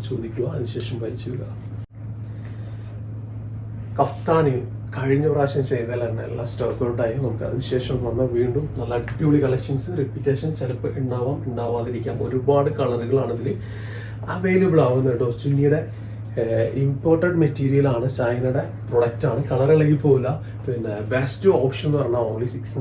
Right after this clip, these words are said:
and five-ല് നമുക്കിതൊരു ലാർജ് സൈസ്, എക്സ് എൽ സൈസ്, ഡബിൾ എക്സ് എൽ സൈസിൽ ഇത് യൂസ് ചെയ്യാനായിട്ട് പറ്റും. ഇതുപോലെയാണ് അത് നിൽക്കുന്നത്. ഓക്കെ, അപ്പോൾ ഇതിലെ ഫസ്റ്റ് പ്രിന്റ് നമുക്ക് ഇങ്ങനെ ഒന്ന് പരിചയപ്പെടാം കേട്ടോ. ഇതാണ് ഇതിലെ ഫസ്റ്റ് ഷെയ്ഡ് വരുന്നത്, കണ്ടോ. ഷെയ്ഡുകളൊക്കെ നോക്കിയാൽ എന്ത് രസമുള്ള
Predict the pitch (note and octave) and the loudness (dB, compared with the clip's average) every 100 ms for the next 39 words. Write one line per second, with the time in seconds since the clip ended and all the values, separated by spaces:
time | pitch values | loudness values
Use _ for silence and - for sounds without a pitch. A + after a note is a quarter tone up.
0 | A#2 A2 G#2+ A2+ G#2 G#2+ B2 - - - | -2 -2 -2 -2 -2 -2 -6 -8 -10 -10
1 | - A#2+ A2 C#3+ D3 C3+ B2 B2 C3 B2+ | -4 -2 0 2 2 4 2 2 -2 0
2 | B2 - - - - B2+ A2+ B2 A2+ C#3 | -2 0 2 0 0 -4 -2 -2 -2 -2
3 | - B2 A2 A#2 - - - A2+ B2+ B2+ | -2 -2 -2 -4 -4 -4 -4 -6 -4 0
4 | C3+ C3 - B2 A#2 A#2 G#2+ A#2 - - | 2 2 2 2 2 2 0 -2 -4 -4
5 | C3 C#3 C#3 C#3+ C#3+ B2+ C#3 C3+ A#2+ B2 | -2 2 4 4 4 2 0 0 -2 -4
6 | B2 A2+ - - - C#3+ G#3 - - - | -4 -4 -6 -8 0 2 2 -2 -6 -4
7 | - B2+ A2 A2 - C#3 C3 B2 A#2+ B2 | 0 2 0 -4 -6 -4 -2 0 2 2
8 | A2+ - A2 - - C#3+ C3+ C3 C3 A#2+ | 2 -2 -2 -4 -2 2 4 4 4 4
9 | A#2 C3 B2+ C3 A#2 - - - - - | 4 4 4 2 0 -4 -8 -8 -8 -8
10 | - - C3 B2+ C3 B2+ C3+ - - - | 0 6 8 10 8 6 2 -2 -6 4
11 | D#3 D3 B2+ B2+ C3 A#2 A#2+ F#3 - - | 8 12 12 12 12 12 8 4 -2 -2
12 | - A#2 - - - - - - - C3 | 4 4 2 -8 -10 -10 -10 -8 8 12
13 | C3 C3+ C3 C3 B2+ B2+ B2+ C3+ C#3 E3 | 12 12 12 10 10 6 6 6 10 12
14 | C#3+ D3+ C#3 | 12 12 10